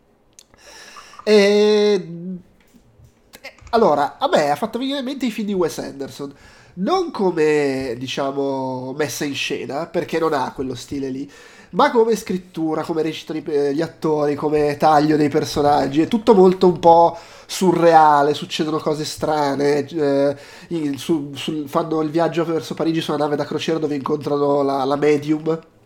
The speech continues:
e, e che lo è effettivamente, parla davvero coi morti. Eh, ah, e tra l'altro ho notato un dettaglio abbastanza significativo che però è nella sinossi, qui, anche se nel film in realtà viene esplicitato dopo un po',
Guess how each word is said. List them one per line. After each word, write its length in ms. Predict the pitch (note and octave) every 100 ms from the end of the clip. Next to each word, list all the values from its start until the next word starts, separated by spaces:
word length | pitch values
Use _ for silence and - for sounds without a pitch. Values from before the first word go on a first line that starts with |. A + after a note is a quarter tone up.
| _ - - - _
e, 840 | D3 C#3+ C#3 C3+ C3 C3 C3 C3 C#3
e 60 |
che 160 | C#3 D#3
lo 160 | D3 C#3+
è 60 |
effettivamente, 580 | D3+ - C#3+ D3+ D3+ C#3
parla 260 | D#3 D3 C#3
davvero 360 | C#3 D3+ C#3
coi 100 | C3+
morti. 500 | C#3 C3 A#2+ - F3+ - - - -
Eh, 100 | C#3+
ah, 400 | C3 C3 - G#3
e 80 | F3
tra 80 |
l'altro 200 | A3+ -
ho 20 | F3
notato 280 | D#3+ F3
un 80 | F#3
dettaglio 340 | D#3 - F3+ F3
abbastanza 280 | D3+ E3
significativo 600 | D#3 D#3 C#3 E3+ D3 D#3
che 100 | C#3
però 160 | C3 D#3
è 40 |
nella 200 | C#3+ C#3
sinossi, 420 | B2+ D3 C#3+ - C#3
qui, 160 | C#3+
anche 220 | B2 C3+ C3+
se 280 | D#3 C3+ C#3
nel 120 | C3
film 240 | B2+ F#3
in 60 | D3
realtà 240 | C#3+ D3
viene 460 | D#3 C#3+ C3+ C3+ B2+
esplicitato 560 | - B2 D#3 C3+ D3 C#3+
dopo 200 | C#3 C3
un 140 | C3
po', 280 | B2 - -